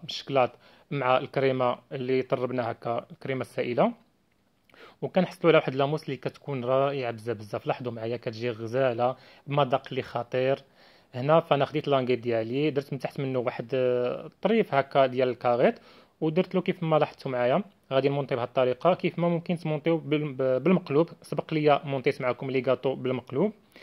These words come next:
كنديروا الكريمه هي الاولى، كنديروا لا جينواز، انما كندير الكولي. فهاد الكاطو هذا فيه ثلاثه طبقات ديال لا جينواز كيف ما لاحظتوا معايا. درت الطبقه الاولى ديال لا جينواز كنقطعوه على ثلاثه،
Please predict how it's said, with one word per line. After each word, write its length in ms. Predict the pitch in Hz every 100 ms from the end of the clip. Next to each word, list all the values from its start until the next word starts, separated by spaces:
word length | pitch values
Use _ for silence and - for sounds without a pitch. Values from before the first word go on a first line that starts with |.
| - - -
كنديروا 320 | 147 156 147
الكريمه 300 | - 143 127
هي 120 | 120
الاولى، 560 | 120 117 120 143 170 165
كنديروا 340 | 139 127 131 131
لا 80 |
جينواز، 400 | 117 117 139 202 - - - _ 170
انما 500 | 185 180 180 156 139
كندير 300 | 170 170 175
الكولي. 380 | - 135 120 - -
فهاد 240 | 131 147 143
الكاطو 600 | 143 139 131 131 127 135
هذا 420 | 127 135 214 - -
فيه 100 | 131
ثلاثه 280 | 175 170
طبقات 400 | - 147 147 170
ديال 160 | 151 143
لا 80 | 131
جينواز 440 | 123 113 110 110
كيف 200 | - -
ما 100 | 131
لاحظتوا 280 | 123 - 117
معايا. 220 | 113 110 _ _ _ - - _
درت 220 | 143 180
الطبقه 320 | - - -
الاولى 320 | 151 147 139 127
ديال 260 | 127 123
لا 260 | 123 120 127
جينواز 480 | 120 117 139 220 -
كنقطعوه 420 | 139 - 131 120
على 140 | 117
ثلاثه، 440 | 110 113 107 175